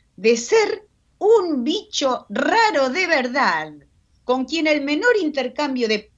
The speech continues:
palabras constituía un tremendo desafío. Y cuando, venciendo su natural reserva, hablaba lo más, hablaba, lo más probable es que diji-, dijese algo para lo cual no había respuesta posible".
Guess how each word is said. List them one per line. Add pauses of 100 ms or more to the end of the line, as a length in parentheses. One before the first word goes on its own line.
palabras (140)
constituía
un
tremendo
desafío. (760)
Y
cuando,
venciendo
su
natural
reserva,
hablaba
lo
más, (220)
hablaba, (220)
lo
más
probable
es
que
diji-,
dijese
algo
para
lo
cual
no
había
respuesta
posible".